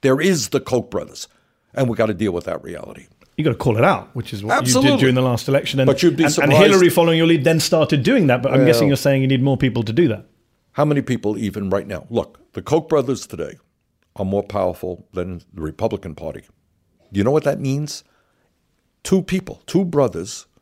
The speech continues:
Speaker 1: worth ninety billion dollars, are more powerful than the entire Republican Party, consisting of millions of people, or the Democratic Party.
Speaker 2: And have some very reactionary views.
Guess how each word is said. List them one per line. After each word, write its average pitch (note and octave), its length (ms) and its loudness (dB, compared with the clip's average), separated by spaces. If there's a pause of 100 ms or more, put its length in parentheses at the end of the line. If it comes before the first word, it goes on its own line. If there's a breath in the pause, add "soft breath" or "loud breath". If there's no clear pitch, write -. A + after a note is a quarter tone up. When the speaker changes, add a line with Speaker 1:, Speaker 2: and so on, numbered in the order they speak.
(140)
Speaker 1:
worth G#2+ 360 -2
ninety B2 300 -2
billion G#2 400 -4
dollars, F2 460 -10 (340)
are A#2 100 2
more A2 260 2
powerful A2+ 440 -2
than G2 180 -8
the F#2 120 -6
entire A2+ 360 -6
Republican C3 640 -8
Party, - 320 -14 (320 soft breath)
consisting - 380 -6
of E3+ 100 -2
millions G3+ 340 -4
of - 40 -20
people, F#3+ 280 -6
or G#3 80 -2
the A#3+ 80 -10
Democratic A3+ 520 -8
Party. - 280 -8 (240 soft breath)
Speaker 2:
And G2+ 100 -8
have G#2 140 -6
some G#2+ 120 -6
very G#2+ 180 0
reactionary A2 500 -2
views. G#2+ 360 -6